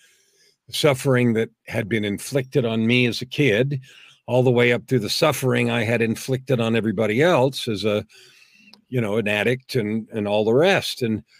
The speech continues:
after a long time, a voice said, "It is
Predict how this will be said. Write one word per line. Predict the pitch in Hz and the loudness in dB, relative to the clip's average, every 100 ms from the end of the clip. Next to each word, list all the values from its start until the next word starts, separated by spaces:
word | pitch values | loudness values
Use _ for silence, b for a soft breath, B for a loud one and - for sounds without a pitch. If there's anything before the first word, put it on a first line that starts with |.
| b b b b b _ - | b b b b b _ -4
after | 143 131 147 123 117 - - | -2 -2 0 0 -2 -8 -4
a | 120 | 0
long | 107 117 151 175 165 | 2 4 4 4 2
time, | 131 - 90 101 127 127 | 0 -4 -2 0 0 -2
a | 113 | -4
voice | 90 117 147 135 - - - - | -2 2 2 2 -4 -10 -12 -14
said, | - 165 127 98 123 | -4 2 2 2 0
"It | - 127 123 | -2 0 0
is | 123 117 110 107 - | 0 -2 -2 -4 -10